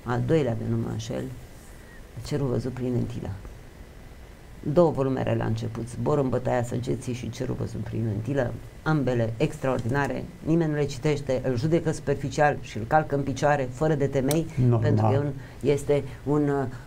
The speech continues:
Speaker 1: un,
Speaker 2: Normal.
Speaker 1: unul din a, adevărații intelectuali ai României.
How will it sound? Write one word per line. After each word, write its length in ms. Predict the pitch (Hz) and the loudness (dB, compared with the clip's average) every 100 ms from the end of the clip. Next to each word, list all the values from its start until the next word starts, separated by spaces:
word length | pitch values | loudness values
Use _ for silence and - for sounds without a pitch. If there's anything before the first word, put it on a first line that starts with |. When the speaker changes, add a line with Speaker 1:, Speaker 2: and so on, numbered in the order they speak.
| - | 0
Speaker 1:
un, 180 | 147 | 4
Speaker 2:
Normal. 220 | 127 127 156 | 6 6 6
Speaker 1:
unul 140 | 185 | 6
din 240 | 170 165 160 | 4 2 2
a, 260 | - 147 - | 4 4 4
adevărații 800 | - 160 147 135 147 170 180 156 | 4 4 4 4 4 4 4 0
intelectuali 460 | 135 131 123 131 123 | 2 2 2 2 2
ai 80 | |
României. 400 | 120 120 123 113 | 2 2 2 0